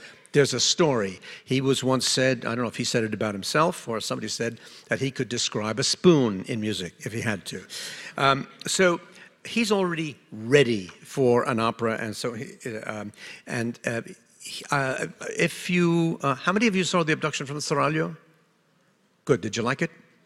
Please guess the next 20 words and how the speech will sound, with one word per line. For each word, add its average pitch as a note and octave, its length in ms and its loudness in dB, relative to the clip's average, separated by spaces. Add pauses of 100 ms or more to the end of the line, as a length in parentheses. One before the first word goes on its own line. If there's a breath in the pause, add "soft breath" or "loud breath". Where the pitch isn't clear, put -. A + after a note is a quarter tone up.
(380)
Yeah, - 80 -12 (140)
yeah. A2 180 -12
If - 100 -16
you A#2+ 80 -6
didn't E3 260 2
go, D#3+ 360 4 (120)
y-, - 180 -10
last A#2 280 -4
chance C#3+ 300 2
tomorrow A#2 320 -2
afternoon. C3 320 2 (180 loud breath)
And C#3 80 0
it's B2 120 -2
not C#3 160 4
gonna F#3 160 4
rain D#3+ 260 4
tomorrow G2+ 320 -2
afternoon. F2+ 380 -10
So, - 140 -10 (540 loud breath)
um, B2+ 360 4